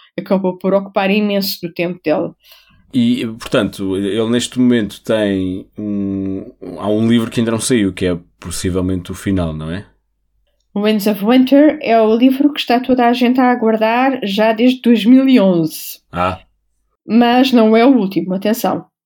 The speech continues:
Speaker 2: Ah, não é?
Speaker 1: É o penúltimo, é.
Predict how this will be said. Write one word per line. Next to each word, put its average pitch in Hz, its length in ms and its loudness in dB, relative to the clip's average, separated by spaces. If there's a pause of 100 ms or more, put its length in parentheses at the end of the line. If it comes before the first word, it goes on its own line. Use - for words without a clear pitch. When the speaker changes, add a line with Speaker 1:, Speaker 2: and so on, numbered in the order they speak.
(680)
Speaker 2:
Ah, 135 120 0
não 131 140 2
é? 131 80 4
Speaker 1:
É 208 60 6
o - 120 -2
penúltimo, 202 640 2 (120)
é. 185 340 0